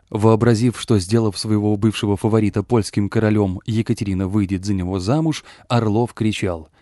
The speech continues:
«Я вам не позволю сделать королём вашего бывшего любовника», и стучал кулаком по столу. Императрица еле утихомирила его, и Понятовский был избран королём Польши.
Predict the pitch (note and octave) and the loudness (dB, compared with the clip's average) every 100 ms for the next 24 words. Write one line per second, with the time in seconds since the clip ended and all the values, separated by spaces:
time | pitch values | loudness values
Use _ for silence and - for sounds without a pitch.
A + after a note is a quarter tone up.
0 | _ F2+ G#2 G#2+ A2 A2+ C3 A#2 C3+ C#3+ | _ -2 0 2 2 2 2 0 0 0
1 | G#2+ G2+ A#2 A2 - A2+ A2+ C3 B2+ A#2 | 0 0 0 0 0 0 2 2 2 0
2 | A#2 A#2+ A#2+ A#2+ - A#2+ C3 C#3 B2 F#2+ | 0 0 2 0 0 0 2 2 2 0
3 | E2+ E2+ - - - B2 - A#2 - C#3 | -6 -12 -14 -20 -4 -2 2 0 2 0
4 | C3+ B2+ A2+ A2+ G#2 A2 - F#2 F2 E2 | 0 -2 0 0 -2 -4 -2 -4 -4 -10
5 | - - A#2 B2 A#2 - D#3+ - A#2+ G#2 | -8 0 2 2 0 0 -4 0 -2 2
6 | E3+ D#3+ - C#3 C#3+ C#3 C#3 C3 G#2+ F2+ | 2 4 2 -2 -4 -2 0 0 0 -2
7 | F2+ F2 F2 F#2 - - - A2 G#2 F#2+ | -4 -6 -8 -10 -18 -10 -6 -2 -2 0
8 | D#3+ D3+ - A2+ A2 G#2 B2+ C3+ B2 A#2 | -2 -4 -6 -2 -2 -2 -4 -4 -2 -2
9 | - G2 F2+ F2 - F#2 - F#2 | -2 -2 -2 -4 -6 -8 -10 -12